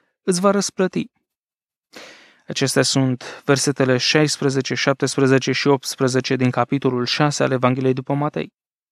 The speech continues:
O bună lecție, dragii mei. Și cred că în felul acesta ne aducem aminte de sublinierea pe care Domnul Iisus a făcut-o în repetate rânduri, și anume aceea că adevărata religie este o relație personală între om și Dumnezeu.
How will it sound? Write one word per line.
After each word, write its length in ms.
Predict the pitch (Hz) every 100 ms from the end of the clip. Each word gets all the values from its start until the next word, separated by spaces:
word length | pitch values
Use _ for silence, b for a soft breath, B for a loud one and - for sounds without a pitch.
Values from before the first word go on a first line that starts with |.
| _ _ _ -
O 120 | 160
bună 260 | 165 233 175
lecție, 340 | 127 - 123
dragii 280 | 127 120 123
mei. 220 | 120 - _ _ _ _ B B B B B
Și 140 | - 175
cred 200 | 240 262
că 80 |
în 60 | 240
felul 280 | 196 185 160
acesta 360 | 139 170 -
ne 120 | 147 135
aducem 400 | 135 151 151 127
aminte 320 | 127 143 143
de 120 | 131
sublinierea 800 | - 147 135 135 127 147 165 160
pe 120 | -
care 240 | 143 135 127
Domnul 680 | 123 151 160 147 131 123 _
Iisus 400 | 160 - 156 143
a 80 | 143
făcut-o 340 | 151 - -
în 60 | 139
repetate 500 | 135 131 156 156 127
rânduri, 320 | 120 123 - B B B B B
și 140 | -
anume 180 | 196 240
aceea 280 | 220 - 196
că 120 | -
adevărata 680 | 165 160 147 160 208 226 151
religie 560 | 135 127 131 127 127 _ _ _
este 240 | 160 -
o 40 | 185
relație 400 | 170 185 - 175
personală 640 | - 156 - 151 156 156
între 200 | 143 -
om 160 | 143 143
și 160 | -
Dumnezeu. 540 | 139 131 127 123 127